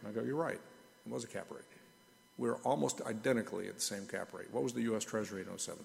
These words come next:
Well, I don't remember. It's four point two percent. What was the spread in two thousand seven? I don't remember. It was negative. So the investor market was saying, "Real estate's a safer bet than the U S Treasury." That is ridiculous. We should, that's stupid.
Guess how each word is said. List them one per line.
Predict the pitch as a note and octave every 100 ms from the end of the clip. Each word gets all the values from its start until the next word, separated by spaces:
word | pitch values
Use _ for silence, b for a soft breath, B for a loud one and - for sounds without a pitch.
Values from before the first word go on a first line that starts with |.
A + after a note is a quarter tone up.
| -
Well, | F2+
I | G2+
don't | G2+
remember. | A2 D3 -
It's | - -
four | -
point | G2+ A#2 A2+
two | B2+
percent. | A2 A#2+ D3 B2+ - - - B B B -
What | B2
was | B2+
the | C3+
spread | - - - E2+ - - -
in | G2+
two | F#2+ G#2
thousand | G2 F#2 -
seven? | - - - - B B B B -
I |
don't | G2+ A#2
remember. | A#2 F#3 - -
It | -
was | G#2+
negative. | A2 D3 A#2 - - - - - - - - - - - - - - - - -
So | - A2
the | A2
investor | G#2+ D#3+ D#3+
market | B2+ A#2 G#2+
was | G#2+
saying, | A2+ G#2 G2+ G#2
"Real | D3
estate's | C3 A#2+ A#2
a | -
safer | - B2+ -
bet | G#2 G#2 G#2
than | G2+ G2
the |
U | G2+ F#2+
S |
Treasury." | - G2 F#2 G#2 G2+
That | A2+ C3+
is | A2+ G2
ridiculous. | G2 - G2 - A2 - - G#2+
We | F#2+
should, | - G#2 F2 -
that's | A2 B2
stupid. | - - - A2+ -